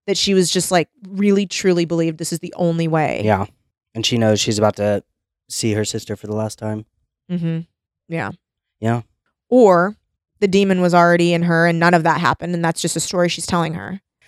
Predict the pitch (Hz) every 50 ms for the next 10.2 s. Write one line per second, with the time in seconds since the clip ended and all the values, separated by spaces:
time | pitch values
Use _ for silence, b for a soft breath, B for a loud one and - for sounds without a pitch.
0 | _ _ _ - 127 143 143 131 131 - - 143 143 - - - 117 117 127 147
1 | 160 165 151 165 175 156 131 131 139 135 - - - - - - - - _ _
2 | _ _ _ _ - 127 120 117 117 120 120 123 120 127 131 139 139 143 147 143
3 | - - 127 117 110 107 120 113 110 107 - _ _ _ _ _ _ 127 139 143
4 | - - - - _ _ _ _ _ _ - 131 - 135 156 170 - - 170 170
5 | 165 151 147 143 135 135 131 - - - _ _ - 127 - - 135 120 131 127
6 | 123 - 143 127 117 - 123 113 104 101 101 107 113 _ _ - - - 214 208
7 | 202 196 190 190 196 _ _ _ _ _ _ _ _ - - - 131 123 117 110
8 | 107 107 104 104 - - 127 120 110 95 85 85 85 92 _ 104 - - 120 120
9 | 120 120 117 - 113 104 110 104 101 - - 208 208 202 185 180 104 95 98 92
10 | 95 - -